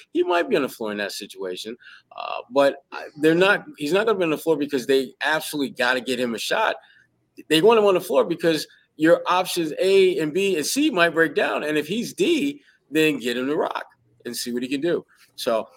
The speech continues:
I, I, I don't, I'm not worried too much about them in the, in the bench because I just don't think they're going to lean on the bench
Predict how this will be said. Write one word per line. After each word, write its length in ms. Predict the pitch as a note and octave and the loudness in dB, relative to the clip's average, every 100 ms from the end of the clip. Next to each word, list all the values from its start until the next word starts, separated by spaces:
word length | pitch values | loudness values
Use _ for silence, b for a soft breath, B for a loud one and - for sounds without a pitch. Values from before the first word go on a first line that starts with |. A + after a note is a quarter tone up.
| - - | -18 -12
I, 60 | |
I, 800 | G#2 C#2+ C#2 - - F#2+ C3+ - | -10 -8 -10 -12 -10 -8 0 4
I 20 | A3+ | 4
don't, 180 | B3 F#3 | 4 0
I'm 120 | G3+ | -2
not 260 | C4 G#3+ D#3+ | -2 -2 -4
worried 560 | D#3 G#3 B3+ A#3+ G#3 - _ _ - | -2 0 2 0 -4 -14 _ _ -14
too 220 | - G#3+ | -8 -6
much 240 | A#3+ A#3 | -4 -2
about 440 | F#3+ E3+ F#3 - D#3 | -2 -2 -2 -4 -2
them 400 | D#3+ D#3+ D#3+ D3+ | 0 2 0 -6
in 220 | G#2+ C#3 | -6 -4
the, 120 | C3 | -4
in 80 | B2+ | -4
the 60 | A#2+ | -8
bench 340 | A2 D3 D3+ | 2 2 2
because 240 | D3 C#3+ C#3 | -4 -4 -2
I 80 | C#3 | -2
just 240 | D3+ D3 | -2 -2
don't 240 | E3+ E3+ | -2 -2
think 220 | E3 D#3+ - | -4 -6 -2
they're 140 | D3 | -4
going 280 | C3+ C#3+ C#3+ | -2 -2 -4
to 120 | C3+ | -6
lean 440 | A#2 B2 C#3 C#3 | -6 -2 0 -2
on 180 | B2+ B2 | -4 -6
the 60 | A#2 | -6
bench 460 | G#2 A#2+ A#2 - | -4 -4 -4 -8